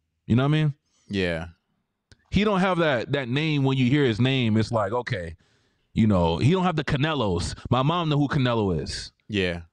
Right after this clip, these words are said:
Speaker 1: You know what I'm saying?
Speaker 2: Yeah,
Speaker 1: He don't
Speaker 2: yeah,
Speaker 1: have
Speaker 2: yeah.
Speaker 1: the, that superstar, you know, image that, that, that, uh, I don't know what to call it, but he, he's not there yet.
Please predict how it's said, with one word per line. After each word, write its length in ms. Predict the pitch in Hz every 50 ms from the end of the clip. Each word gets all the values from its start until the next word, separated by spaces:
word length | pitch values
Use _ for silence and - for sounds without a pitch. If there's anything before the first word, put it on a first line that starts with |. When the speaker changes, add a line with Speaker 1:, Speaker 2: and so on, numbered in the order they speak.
| _ _ _ _ _ _ _ _ _ _ _ _ _ _
Speaker 1:
You 60 | 143
know 80 | 151 170
what 60 | 175
I'm 40 | 175
saying? 380 | - 190 185 185 190 180 185 - _
Speaker 2:
Yeah, 240 | - 95 92 87 82
Speaker 1:
He 80 | 170 196
don't 80 | 208
Speaker 2:
yeah, 60 | 190 175 -
Speaker 1:
have 100 | - 80
Speaker 2:
yeah. 60 | - -
Speaker 1:
the, 220 | 123 113 107 101 - _ _ -
that 200 | 123 156 151 123
superstar, 920 | - - - 208 185 - 156 127 - - 143 131 123 117 110 104 95 - - _ _ _ _ _ _ _ _ _ _ _ _ _ _ _
you 100 | 139 131
know, 260 | 120 113 104 92 67 - -
image 320 | - 170 180 160 143 113 117
that, 280 | 123 113 104 95 104 117
that, 280 | 120 110 101 90 62 - -
that, 360 | 82 104 110 107 90 - -
uh, 360 | 110 104 92 78 55 65 67 - - _ _ _ _ _ _ _ _ _ _ _ _ _ _ _ _ - - - _ _ -
I 140 | - 101 113
don't 200 | 107 87 82 82
know 60 | 95
what 120 | 95 92 95
to 40 | 92
call 280 | - 120 113 110 104 92
it, 80 | 82
but 220 | 85 98 95 92 101
he, 180 | 123 143 135
he's 100 | 123 123
not 220 | 135 143 127 107 113
there 140 | 127 117
yet. 200 | 95 82 73 -